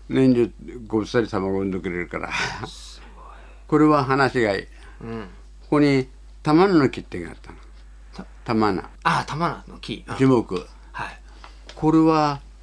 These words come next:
Speaker 1: うーん、木がこうやって生えてると、生えると、ここから枝が出る。
Speaker 2: うん。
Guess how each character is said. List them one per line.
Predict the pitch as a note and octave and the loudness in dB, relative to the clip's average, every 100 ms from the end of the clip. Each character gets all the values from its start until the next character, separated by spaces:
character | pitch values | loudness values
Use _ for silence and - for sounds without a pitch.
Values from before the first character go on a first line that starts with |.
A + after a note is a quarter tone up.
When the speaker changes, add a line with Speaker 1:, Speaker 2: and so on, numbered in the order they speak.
| - - - - - | -20 -20 -20 -20 -10
Speaker 1:
う | |
ー | A2+ A#2 A#2 A#2 A2+ A2 G#2 F#2 D#2+ | -4 0 0 2 2 0 -2 -4 -8
ん、 | G#2+ | -10
木 | - F#3 | -8 0
が | F3 C3 G#2 - - - - | 2 2 -2 -8 -18 -18 -6
こ | C#3 | -6
う | |
や | |
っ | |
て | B2+ | -4
生 | B2+ D3 | -2 -2
え | |
て | C#3+ A#2+ | 0 -2
る | G#2+ | -2
と、 | A2+ F#2+ - - - - - - - | -2 -2 -4 -16 -20 -20 -20 -12 -2
生 | |
え | C3 | 0
る | A2 | 0
と、 | - F2+ | -2 -6
こ | - - - - - - - | -6 -16 -20 -20 -20 -20 -16
こ | - | -2
か | C#3 | 0
ら | B2 | 2
枝 | C3 C#3+ | 2 2
が | B2+ | 2
出 | A#2+ | 2
る。 | G#2+ | 0
Speaker 2:
う | F2 D#2+ - B2 | -2 -8 -14 -14
ん。 | G#2 | -14